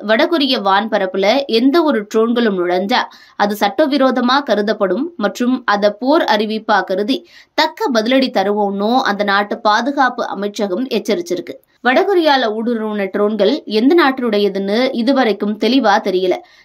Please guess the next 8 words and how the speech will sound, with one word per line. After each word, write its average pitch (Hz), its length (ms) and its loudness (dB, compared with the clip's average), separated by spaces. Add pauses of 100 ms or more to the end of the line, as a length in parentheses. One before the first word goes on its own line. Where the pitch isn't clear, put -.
(100)
இருந்தாலும் 233 540 2 (100)
அது 208 260 0
தென்கொரியா 285 480 2
நாட்டிற்கு 240 440 0
சொந்தமானதுங்கிறத 208 920 0 (240)
உறுதியா 262 520 2
நம்பக்கூடிய 202 540 0
வடகொரியா 180 540 -2